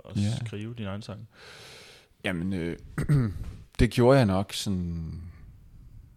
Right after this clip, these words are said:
Speaker 2: øh, først lidt, da jeg kom hjem, øh,
Speaker 1: Mm.
Speaker 2: der fra den tur, øh, og jeg flyttede til Aarhus.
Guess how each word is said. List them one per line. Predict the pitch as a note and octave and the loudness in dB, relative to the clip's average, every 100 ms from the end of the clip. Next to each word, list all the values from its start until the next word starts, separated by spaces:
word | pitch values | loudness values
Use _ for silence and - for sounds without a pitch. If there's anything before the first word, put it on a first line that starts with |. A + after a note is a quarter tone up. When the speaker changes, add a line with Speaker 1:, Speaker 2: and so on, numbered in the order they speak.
| _ _ _ _ _ | _ _ _ _ _
Speaker 2:
øh, | F#2 D#2 | -4 -4
først | - G#2+ - G#2+ | 2 2 2 -4
lidt, | G2 - | -4 -2
da | E2+ | -2
jeg | D#2+ | -2
kom | - E2 D#2+ | -4 -4 0
hjem, | G2 F2+ - - | -2 -2 -10 -10
øh, | E2 D#2+ D2 | -6 -6 -6
Speaker 1:
Mm. | F2 | -4
Speaker 2:
der | E2 | -4
fra | - | -4
den | F2 F2 | -6 -6
tur, | - F#2 E2 - - | -6 -4 -4 -8 -6
øh, | E2+ D#2+ D#2+ C2 - - - - - | -2 -2 -4 -6 -8 -10 -14 -18 -6
og | E2+ | -4
jeg | E2 | -4
flyttede | - F#2 F#2 | -2 -2 -2
til | - - G#2+ | -4 -2 0
Aarhus. | A2+ A2+ G2+ - - | 2 0 -4 -8 -14